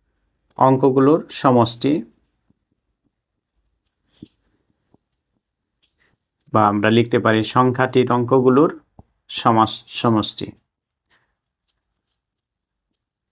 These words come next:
কত আছে এখানে? এক, দুই, তিন,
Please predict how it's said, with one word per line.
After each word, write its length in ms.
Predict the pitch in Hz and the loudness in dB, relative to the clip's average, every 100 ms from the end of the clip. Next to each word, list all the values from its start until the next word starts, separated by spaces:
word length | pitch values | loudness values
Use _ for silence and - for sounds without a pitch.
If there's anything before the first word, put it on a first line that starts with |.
| _ _ - _ _ _ _ - | _ _ -20 _ _ _ _ -2
কত 220 | 120 120 | -2 2
আছে 300 | 123 117 113 | 0 0 -2
এখানে? 460 | 110 120 120 151 - _ _ _ _ _ - | -2 -2 -2 -4 -6 _ _ _ _ _ -12
এক, 340 | 104 104 117 123 - _ _ _ - | -6 -4 -4 -8 -18 _ _ _ -12
দুই, 520 | 107 110 107 110 117 135 - _ _ _ _ _ - | -6 -2 0 -2 -2 -8 -16 _ _ _ _ _ -6
তিন, 520 | 104 104 104 113 131 | -2 -2 -2 -4 -6